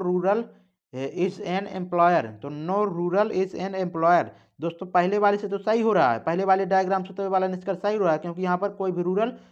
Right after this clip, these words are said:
एम्प्लॉयर नहीं है ना। अब लेकिन दूसरे वाले से रॉन्ग हो रहा है, क्योंकि दोस्तों,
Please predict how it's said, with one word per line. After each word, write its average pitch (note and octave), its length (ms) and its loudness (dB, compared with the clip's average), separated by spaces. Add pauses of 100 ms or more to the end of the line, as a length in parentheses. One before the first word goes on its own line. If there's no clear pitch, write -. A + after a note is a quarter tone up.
(140)
एम्प्लॉयर E3+ 400 2
नहीं D3+ 140 -4
है C#3 80 -6
ना। G#3+ 160 -4 (360)
अब C#3 160 -4
लेकिन F3 280 -2
दूसरे G3 280 -4
वाले G3+ 180 4
से G3+ 120 -6
रॉन्ग G#3+ 220 0
हो G#3 100 0
रहा G3 140 4
है, F#3 60 0
क्योंकि F#3 260 -8
दोस्तों, F#3+ 360 -2